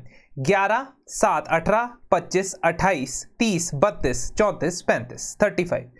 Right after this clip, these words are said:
So फर्स्ट ऑब्जर्वेशन that is कि एटी में से सिर्फ थर्टी फ़ाइव क्वेश्चंस में ये डिफरेंट डायरेक्टिव वर्ड्स यूज़ हुए हैं। But सिर्फ कहना भी गलत होगा क्योंकि थर्टी फ़ाइव is more than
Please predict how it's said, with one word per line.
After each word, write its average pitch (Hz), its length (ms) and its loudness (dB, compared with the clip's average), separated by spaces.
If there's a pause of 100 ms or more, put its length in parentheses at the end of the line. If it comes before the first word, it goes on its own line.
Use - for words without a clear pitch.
(360)
So 202 240 2 (640)
फर्स्ट 311 400 0 (800)
ऑब्जर्वेशन 226 680 0
that 180 180 0
is 160 200 0 (500)
कि 269 60 2 (240)
एटी 233 300 2
में 285 160 2
से 320 180 0
सिर्फ 302 340 0 (120)
थर्टी 214 280 2
फ़ाइव 240 480 0
क्वेश्चंस 220 400 0
में 160 320 -2 (200)
ये 254 120 4
डिफरेंट 226 480 0
डायरेक्टिव 175 480 2
वर्ड्स 190 200 0
यूज़ 151 240 0
हुए 113 120 -2
हैं। - 600 -10
But 254 180 2 (220)
सिर्फ 240 340 2
कहना 233 320 2
भी 262 120 0
गलत 254 280 2
होगा 185 220 2 (160)
क्योंकि 220 200 0
थर्टी 202 340 2
फ़ाइव 240 420 2
is 269 200 2 (540)
more 233 280 4
than 226 280 0